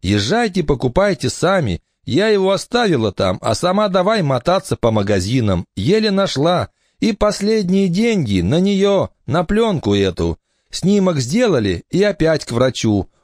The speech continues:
Он говорит, перелома нет, а гипс все равно надо. Ну, обмотали, облепили ногу, а обратно-то как? Они не везут, нет у них для этого машин.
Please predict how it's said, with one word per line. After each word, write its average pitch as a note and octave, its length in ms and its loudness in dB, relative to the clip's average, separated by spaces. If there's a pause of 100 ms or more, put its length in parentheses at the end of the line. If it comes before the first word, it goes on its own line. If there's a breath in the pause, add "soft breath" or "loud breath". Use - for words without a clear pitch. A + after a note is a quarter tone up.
Он G#3 260 0
говорит, G#3+ 500 0
перелома G3 560 2
нет, A3 360 -2 (220)
а C#3 140 0
гипс F#3+ 360 -2
все G#3 240 -2
равно G#3 420 0
надо. F#2 460 -2 (480)
Ну, B3 180 2
обмотали, G3+ 840 0
облепили D#3 680 0
ногу, F#3+ 540 0
а C#3+ 140 0
обратно-то F#3 640 -2
как? G#3 360 -4 (360)
Они G#3 300 0
не A3 160 -2
везут, A3 420 -2 (240)
нет G3+ 280 0
у C#3+ 80 2
них A2+ 220 0
для A#2+ 160 2
этого A2+ 360 2
машин. A2+ 540 0